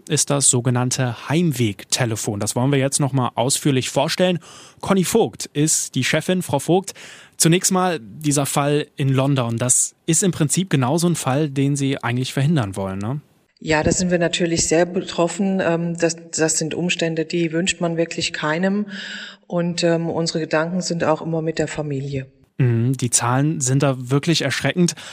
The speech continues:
Speaker 1: auch in Deutschland, auch in Rheinland-Pfalz. Wie viele Frauen haben da schon schlimme Erfahrungen gemacht?
Speaker 2: Sexuelle Übergriffigkeit ist bei Frauen meines Alters tatsächlich zu hundert Prozent schon mal da gewesen.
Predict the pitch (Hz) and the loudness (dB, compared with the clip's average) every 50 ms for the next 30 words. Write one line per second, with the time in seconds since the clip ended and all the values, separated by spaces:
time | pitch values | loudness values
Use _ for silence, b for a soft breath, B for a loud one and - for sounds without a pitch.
0 | B B B - 127 143 151 127 127 - - - 143 139 131 135 135 165 - - | B B B 2 2 2 2 0 -2 -4 0 2 2 4 4 4 2 2 0 0
1 | - 180 180 - - 127 135 147 170 127 - - 170 156 143 139 139 143 143 143 | 0 0 0 0 -2 -2 0 0 0 -2 0 0 0 2 2 2 0 2 2 2
2 | 131 131 - - - 123 143 165 170 - B B B B B B B B B 123 | 0 0 -2 0 0 2 2 2 0 -2 B B B B B B B B B 2
3 | 147 185 - - 220 214 196 - - 143 143 160 180 180 147 131 143 147 151 147 | 2 4 4 4 4 4 4 2 2 2 2 2 2 0 0 0 2 2 2 2
4 | 147 143 135 - - - 135 135 135 135 135 - - 139 135 135 127 127 127 - | 2 2 0 0 0 0 2 2 2 0 0 0 0 2 2 2 0 -2 -4 -2
5 | - 123 113 110 104 101 101 101 98 101 101 - - - - - _ _ _ _ | -2 -2 -2 -2 -4 -6 -6 -6 -6 -8 -8 -8 -10 -12 -14 -14 _ _ _ _
6 | _ B B B B B B B B B - - 202 240 - - 190 180 180 175 | _ B B B B B B B B B -4 -4 -4 -4 -2 0 0 0 2 2
7 | 170 160 - 214 208 202 214 202 196 - 190 190 190 - 190 - - - - 185 | 0 0 0 -2 0 2 2 0 0 0 -4 -4 -4 -2 -4 -4 -4 -4 -2 0
8 | 180 175 180 175 175 - 185 180 - - - - - - _ - 175 170 170 - | 0 0 0 -2 -4 -6 -4 -2 -4 -4 -6 -8 -16 -18 _ -2 0 0 0 -2
9 | - - - 170 170 170 175 175 175 175 175 170 170 - - 151 147 156 165 175 | -6 -2 0 2 2 2 2 0 0 -2 -4 -4 -6 -6 -8 -4 -2 -2 -2 0
10 | 196 202 - - - 175 175 175 180 175 180 175 - - - - - - _ _ | -2 -2 -4 -2 0 0 0 0 0 0 0 -2 -2 -4 -6 -8 -10 -10 _ _
11 | _ _ _ _ - 175 170 170 - 170 170 - - 170 170 170 - - - _ | _ _ _ _ -4 -4 -4 -2 -2 -2 -4 -4 -4 -4 -4 -2 -2 -4 -6 _
12 | _ - 196 175 185 233 226 208 190 190 190 - 175 175 175 - 180 175 175 170 | _ -4 -2 0 2 2 2 4 2 0 0 -2 -4 -2 0 0 -2 -2 -2 -2
13 | - 175 165 165 156 160 156 160 143 160 170 170 220 226 226 233 240 254 247 - | -2 -2 0 0 -2 0 0 0 0 0 -2 -4 -4 -2 -2 0 0 -2 -2 -4
14 | 269 302 | -6 -8